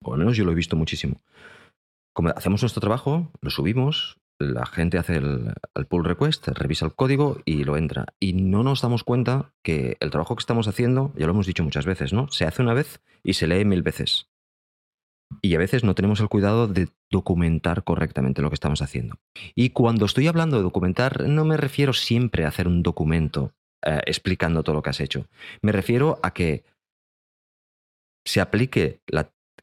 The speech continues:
la solución de documentación correcta para el problema que estás apli-, que estás haciendo. Por ejemplo, si es un bug fix en el cual hay una pequeña pieza de código que acabas de añadir, eh, ¿por qué no documentas que estás, ah, fijando este bug fix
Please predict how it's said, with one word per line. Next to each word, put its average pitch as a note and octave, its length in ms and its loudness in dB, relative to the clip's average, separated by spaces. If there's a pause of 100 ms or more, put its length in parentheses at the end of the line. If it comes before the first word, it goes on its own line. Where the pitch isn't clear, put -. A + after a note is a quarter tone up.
(100)
la C#2 200 0
solución E2 400 0
de G#2+ 80 2
documentación D#2+ 580 0
correcta F2 400 -2
para E2+ 180 0
el D#2+ 80 0
problema D#2+ 300 0
que - 80 -8
estás C#2 200 -6
apli-, C#2+ 300 -6
que D2 80 -6
estás - 220 -6
haciendo. C#2+ 340 -8
Por - 140 -8
ejemplo, D2+ 400 -4 (260)
si - 220 0
es - 240 -4 (100)
un D2 460 2
bug - 180 0
fix - 340 -6
en D#2 80 -2
el C#2 80 -2
cual E2 340 -2
hay D#2 120 0
una E2 100 2
pequeña D#2 280 0
pieza D#2 220 -4
de D#2+ 60 -2
código E2 260 0
que - 60 -18
acabas D#2+ 280 -2
de D#2 60 -4
añadir, E2+ 440 0 (440)
eh, C#2+ 180 -2
¿por - 160 -8
qué - 80 -4
no F2+ 80 2
documentas G#2 440 0
que - 80 -4
estás, C#2 280 -4
ah, C#2 280 0
fijando D2+ 480 -2
este C2+ 240 -4
bug D2 220 -4
fix - 320 -6